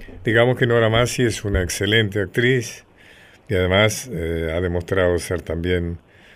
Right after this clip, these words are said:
eh, muy capaz de llevar adelante este proyecto que tiene toda una historia, ¿no?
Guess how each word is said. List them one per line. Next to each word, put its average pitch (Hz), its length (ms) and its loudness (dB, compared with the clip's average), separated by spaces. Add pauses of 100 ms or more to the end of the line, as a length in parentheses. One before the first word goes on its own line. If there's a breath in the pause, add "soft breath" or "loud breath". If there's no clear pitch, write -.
(380 soft breath)
eh, 95 340 2
muy 131 160 4
capaz 131 340 6
de 113 100 4
llevar 104 280 4
adelante 107 420 2
este 104 180 -2
proyecto 104 440 0
que 101 80 0
tiene 127 240 0
toda 143 240 4
una 123 100 2
historia, 113 540 2
¿no? 156 220 0